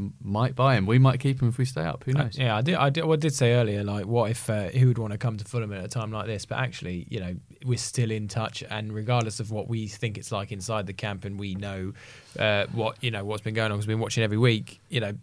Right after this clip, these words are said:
Speaker 2: we're still in touch, and I think that we probably still are an attractive proposition to, uh, you know, young, hungry centre backs, midfielders, or whatever, whoever we wanna attract. So
Speaker 1: We can pay quite a bit as well.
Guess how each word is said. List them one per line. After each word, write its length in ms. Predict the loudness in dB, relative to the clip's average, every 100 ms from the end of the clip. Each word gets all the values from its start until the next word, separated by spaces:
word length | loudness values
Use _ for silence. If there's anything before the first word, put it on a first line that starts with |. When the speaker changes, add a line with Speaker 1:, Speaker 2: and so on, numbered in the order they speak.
| _ -4
Speaker 2:
we're 120 | 0
still 260 | 2 4 4
in 120 | 4
touch, 320 | 0 -2 -2
and 100 | -4
I 40 | -2
think 280 | -2 -4
that 160 | -2 -2
we 120 | -2
probably 400 | 0 2 2 0
still 260 | 0 2 4
are 320 | 4 4 2
an 80 | 0
attractive 300 | -2 -4 -4
proposition 400 | -6 -4 -4 -6
to, 380 | -6 -4 -4 -6 -10 -20 -12
uh, 320 | -4 -2 0 -2
you 120 | -4
know, 100 | -6
young, 580 | -6 -4 -4 -6 -10 -14 -12
hungry 720 | -8 -6 -6 -8 -8 -8 -10
centre 300 | -8 -6 -6
backs, 320 | -4 -4 -6
midfielders, 600 | -8 -8 -6 -4 -4 -4 -4
or 60 | -4
whatever, 340 | -2 -2 -2
whoever 260 | -2 -2 -4
we 140 | -4
wanna 180 | -2 -4
attract. 400 | -2 -2 -2 -4
So 220 | 0 4
Speaker 1:
We 40 | 4
can 160 | 2
pay 140 | -2 -2
quite 220 | -2 -6
a 20 | -6
bit 140 | -6
as 100 | -6
well. 200 | -6 -8